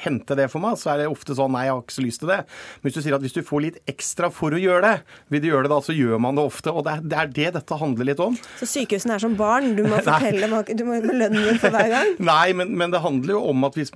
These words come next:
Speaker 1: det ligger noen belønning og noen muligheter der, så vil man operere flere pasienter, og det har vi sett de fire årene her. Det er mange tusen flere som nå får,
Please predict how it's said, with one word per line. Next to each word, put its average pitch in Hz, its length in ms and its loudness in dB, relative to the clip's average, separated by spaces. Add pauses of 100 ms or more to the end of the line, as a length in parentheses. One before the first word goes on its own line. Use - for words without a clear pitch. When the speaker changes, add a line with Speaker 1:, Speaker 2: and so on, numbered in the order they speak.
Speaker 1:
det 160 80 -2
ligger 127 380 -2
noen 143 140 0
belønning 127 420 0
og 135 80 2
noen 143 100 2
muligheter 113 400 0
der, 147 160 -2
så 156 80 -2
vil 110 240 -4
man 131 160 -2
operere 127 400 -2
flere - 400 -4
pasienter, 139 480 -4
og 202 80 -2
det 170 80 -2
har 170 60 -6
vi 165 60 -6
sett - 280 -8
de 156 160 -6
fire 151 240 -2
årene 151 220 2
her. - 40 -16 (300)
Det 165 80 0
er 190 80 -2
mange 156 560 0
tusen 139 520 -6
flere 123 360 -2
som 143 160 -4
nå 139 80 -2
får, 127 540 -4